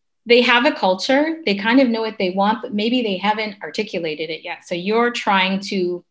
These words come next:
extract it out from what you see. So my first, like, my first one to two months is I just talk to everybody. I literally just do, like, a tour, and I'm talking to everybody about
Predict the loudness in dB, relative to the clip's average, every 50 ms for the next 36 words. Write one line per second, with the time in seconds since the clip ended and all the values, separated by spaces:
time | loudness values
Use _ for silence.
0 | _ _ -6 -6 -6 -10 -14 -6 0 2 2 2 2 0 -2 -2 -2 -2 0 0
1 | 0 0 -2 -4 -6 -6 -6 -6 -4 -6 -6 -6 -6 -8 -8 -8 -8 -8 -8 -8
2 | -2 2 4 6 6 6 6 4 2 2 2 2 2 0 -6 -12 -18 -20 -20 -20
3 | -20 -20 -8 -2 0 4 6 8 6 6 6 6 4 4 4 4 0 -2 0 2
4 | 2 2 2 2 0 0 0 2 2 2 2 2 2 0 -2 -2 -2 -2 -2 -4
5 | -8 -8 -4 -4 -4 -4 -6 -6 -6 -6 -6 -6 -8 -8 -8 -10 -12 -12 -16 -16
6 | _ -10 -6 -2 -2 -2 0 -2 -2 -2 -2 -2 -2 -4 -8 -12 -8 -6 -4 -4
7 | -4 -6 -8 -10 -12 -6 -2 0 0 2 0 0 -2 -2 -4 -6 -6 -6 -8 -8
8 | -6 -6 -6 -6 -4 -4 -6 -4 -4 -4 -4 -2 0 -2 -2 -2 -4 -6 -4 -4
9 | -4 -4 -6 -10